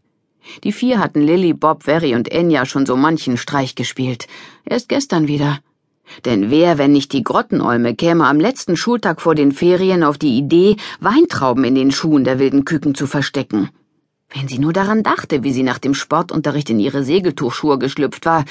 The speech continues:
fühlte Lilly sofort wieder den Traubenmatsch zwischen den Zehen. Wütend rammte sie den Spaten wieder in die Erde. Wütend, aber auch voller Vorfreude auf die Rache der wilden Küken.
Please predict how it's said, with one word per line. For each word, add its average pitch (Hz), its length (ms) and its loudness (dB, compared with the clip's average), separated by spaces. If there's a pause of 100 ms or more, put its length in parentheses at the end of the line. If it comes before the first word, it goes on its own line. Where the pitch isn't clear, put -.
(260)
fühlte 214 320 -2
Lilly 233 300 2
sofort 202 480 -2
wieder 202 220 0
den 151 180 0
Traubenmatsch 143 680 -2
zwischen 143 280 -2
den 131 180 0
Zehen. 143 460 -2 (680)
Wütend 175 520 -2
rammte 139 320 0
sie 135 120 -4
den 110 160 -2
Spaten 127 500 -2
wieder 123 160 -2
in 101 100 0
die 143 220 -2
Erde. - 220 -14 (760)
Wütend, 139 880 -6 (460)
aber 139 400 -2
auch 196 260 -10
voller 269 460 -6
Vorfreude 127 800 -4
auf - 160 -4
die - 140 -4
Rache - 480 -8
der 90 240 -6
wilden 110 340 -2
Küken. - 560 -10